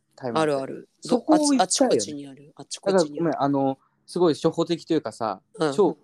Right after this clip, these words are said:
Speaker 1: あの、ステレオタイプかもしれないけど、
Speaker 2: うん。
Speaker 1: 実際でも行ってみたい、そういうの。
Speaker 2: やっぱ、屋台とかね、夜市とかいいですよ。
Speaker 1: なんかさ、
Speaker 2: うん。
Speaker 1: あ、なんだっけ、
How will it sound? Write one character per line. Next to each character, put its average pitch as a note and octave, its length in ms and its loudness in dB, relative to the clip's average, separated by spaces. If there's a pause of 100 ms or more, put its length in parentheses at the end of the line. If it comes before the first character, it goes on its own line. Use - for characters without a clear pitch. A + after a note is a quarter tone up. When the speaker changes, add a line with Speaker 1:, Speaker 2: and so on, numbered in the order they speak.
(140)
Speaker 1:
あ B2 140 -4
の、 A2 360 -8 (220)
ス - 120 -20
テ D3+ 100 4
レ D3 80 6
オ C#3+ 40 2
タ D3 140 -6
イ B2 60 -4
プ G2+ 280 -10
か - 140 -12
も A2+ 140 -8
し A#2 80 -10
れ A2+ 60 -2
な A2 100 -2
い G2 40 -6
け G#2 80 -4
ど、 G#2 240 2
Speaker 2:
う F3 180 4
ん。 - 20 -4
Speaker 1:
実 F3 200 -2
際 G3 80 -12
で G3+ 60 4
も D3+ 120 2
行 B2+ 120 0
っ - 20 -20
て D3 100 4
み C#3+ 120 4
た A2+ 220 0
い、 G2 40 -8
そ A#2 140 -4
う - 40 0
い - 20 0
う - 20 -10
の。 F#2+ 160 -12 (680)
Speaker 2:
や - 80 -18
っ F#3+ 120 -14
ぱ、 D3+ 120 0 (400)
屋 F3 160 4
台 D#3+ 240 2
と C#3 160 -12
か C3 120 -14
ね、 C3+ 220 -8
夜 D#3 180 -4
市 - 200 -10
と - 120 -18
か - 160 -18
い C3+ 100 -8
い - 20 -10
で C3 100 -12
す - 160 -18
よ。 C#3+ 160 -18
Speaker 1:
な G3 140 4
ん F#3 60 0
か D#3 100 0
さ、 D3+ 260 0
Speaker 2:
う G3 40 -12
ん。 - 40 -20 (460)
Speaker 1:
あ、 C#3 180 -8
な F#3 160 0
ん F3 40 -2
だ C#3 80 -6
っ - 100 -18
け、 - 160 -20